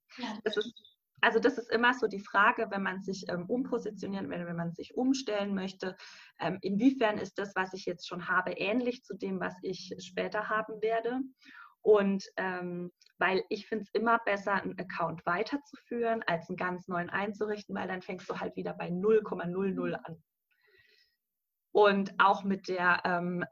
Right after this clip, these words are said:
Speaker 2: auch mit den, äh, wenn du sagst, du möchtest andere Farben nutzen, du möchtest einen anderen Namen nutzen, du kannst ja den Namen jederzeit umstellen,
Speaker 1: Mhm.
Speaker 2: den Accountnamen. Und ich, was ich immer machen würde, einfach um,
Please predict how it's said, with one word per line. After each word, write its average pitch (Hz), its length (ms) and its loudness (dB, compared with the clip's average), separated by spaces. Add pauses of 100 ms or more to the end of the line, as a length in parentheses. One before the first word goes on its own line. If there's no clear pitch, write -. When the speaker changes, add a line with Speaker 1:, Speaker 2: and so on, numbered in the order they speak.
(160)
Speaker 2:
auch 202 180 2
mit 190 220 -6
den, 175 360 -4
äh, 180 200 -6
wenn 175 120 -6
du 180 80 -12
sagst, - 300 -6
du 196 40 -6
möchtest 175 360 -6
andere 170 280 -4
Farben 226 400 4
nutzen, 196 440 -4
du 180 60 -4
möchtest 180 400 -8
einen - 120 -6
anderen 175 440 -6
Namen 220 380 4
nutzen, 214 380 -2
du 196 80 -4
kannst 190 260 -4
ja 185 80 0
den 180 140 -6
Namen 180 260 0
jederzeit 175 540 -4
umstellen, 240 680 -2 (160)
Speaker 1:
Mhm. 247 500 0 (680)
Speaker 2:
den 196 160 -6
Accountnamen. 202 880 -2 (460)
Und 196 220 0 (100)
ich, 294 280 0
was 226 200 0
ich 330 240 0
immer 302 240 4
machen 254 420 0
würde, 214 400 0
einfach 202 380 -6
um, 190 440 -2